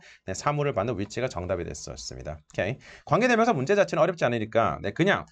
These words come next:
선행사 종류랑 뒷절의 형태만으로도 문제를 간단하게 푸실 수가 있을 거예요. 자, 그리고 이 문제에서는 지금 delegates가 굉장히 중요한 단어로서 보여지는데 이것도 엄청나게 중요한 겁니다, 여러분.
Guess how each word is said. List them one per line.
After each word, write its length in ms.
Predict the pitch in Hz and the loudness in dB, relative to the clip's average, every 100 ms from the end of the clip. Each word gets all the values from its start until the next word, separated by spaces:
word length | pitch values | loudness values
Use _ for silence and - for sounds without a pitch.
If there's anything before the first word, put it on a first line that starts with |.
| _ | _
선행사 520 | - 220 240 202 185 | -2 0 2 2 2
종류랑 460 | 175 107 104 147 185 | 2 -2 0 0 0
뒷절의 480 | 208 - 135 143 147 | -4 -4 2 2 2
형태만으로도 880 | 226 240 226 180 143 104 92 147 | -2 -2 0 2 2 2 0 0
문제를 380 | 160 87 85 120 | 0 -2 -4 -6
간단하게 420 | - 101 131 107 | -6 -4 -2 -4
푸실 220 | 82 135 139 | -4 -6 -6
수가 180 | - 60 | -8 -8
있을 220 | - 87 | -6 -4
거예요. 460 | 107 82 101 202 - - - | 0 2 2 0 -4 -20 -6
자, 120 | - 147 | 0 2
그리고 180 | 220 | 4
이 100 | 196 | 4
문제에서는 420 | 233 262 233 214 185 | 4 4 4 4 2
지금 280 | 175 214 | 2 2
delegates가 680 | - 135 214 214 196 170 190 | 4 6 6 4 2 2 0
굉장히 540 | 196 117 123 135 185 175 | 2 -2 0 2 2 0
중요한 420 | - 143 190 180 | 0 2 4 2
단어로서 520 | 127 104 117 98 120 | 2 2 2 0 0
보여지는데 720 | - 139 120 98 95 139 76 73 - - - | 2 4 4 0 0 0 0 -4 -16 -14 0
이것도 460 | 180 247 247 202 202 | 4 4 4 4 4
엄청나게 760 | 127 160 190 - 254 240 147 147 | 4 4 2 -2 0 2 2 -2
중요한 300 | - 98 87 | -4 -6 -4
겁니다, 220 | 67 - | -8 -10
여러분. 140 | - | -14